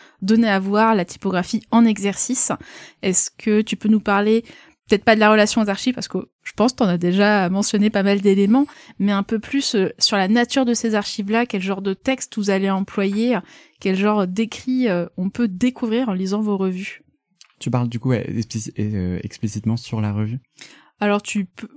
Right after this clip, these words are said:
Speaker 1: je pense à, que, euh, on peut parler de la revue, mais s'il y a d'autres exemples qui te viennent, euh, n'hésite pas.
Speaker 2: Bah, nous, on a ce travail de citer énormément,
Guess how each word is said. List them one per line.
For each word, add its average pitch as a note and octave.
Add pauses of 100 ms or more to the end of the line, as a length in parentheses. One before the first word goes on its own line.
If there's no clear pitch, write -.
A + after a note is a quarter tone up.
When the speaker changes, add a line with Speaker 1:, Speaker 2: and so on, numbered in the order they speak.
(140)
Speaker 1:
je G3+
pense A#3+
à, A#3+
que, -
euh, G3+
on G#3
peut A3+
parler B3
de A3+
la G#3
revue, G3+
mais A3+
s'il -
y G3
a F3+
d'autres F#3+
exemples G#3+
qui G#3
te -
viennent, G3+
euh, F3
n'hésite F#3
pas. - (340)
Speaker 2:
Bah, G#2
nous, A#2+
on B2+
a G2
ce -
travail A2
de F#2+
citer A2
énormément, G2+